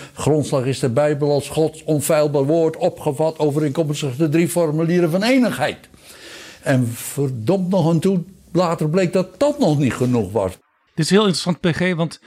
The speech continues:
Speaker 2: eigenlijk vertelt hij hiermee ook hoe hij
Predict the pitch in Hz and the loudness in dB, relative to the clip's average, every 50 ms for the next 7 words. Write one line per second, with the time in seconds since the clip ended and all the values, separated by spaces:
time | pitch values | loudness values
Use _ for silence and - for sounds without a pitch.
0 | - - _ _ _ _ _ _ _ _ _ - 156 147 180 - - - - 185 | -20 -20 _ _ _ _ _ _ _ _ _ -4 -2 -2 -2 -4 -4 0 2 2
1 | 170 - 151 123 123 160 151 143 143 - - 185 175 170 170 - - - _ _ | 2 2 0 0 2 2 2 2 2 0 0 0 0 0 0 -4 -10 -16 _ _
2 | _ _ _ _ _ _ _ _ _ _ _ - 127 151 196 190 165 180 180 208 | _ _ _ _ _ _ _ _ _ _ _ -4 0 0 2 2 2 2 0 -2
3 | 269 - | -4 -8